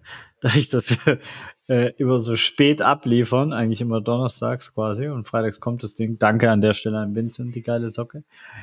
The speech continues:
Ähm, könnte man das wirklich versuchen, dass wir einfach tagesaktueller einfach das raushauen?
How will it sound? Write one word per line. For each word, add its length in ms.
Ähm, 600
könnte 320
man 260
das 180
wirklich 320
versuchen, 520
dass 220
wir 100
einfach 400
tagesaktueller 1200
einfach 400
das 240
raushauen? 460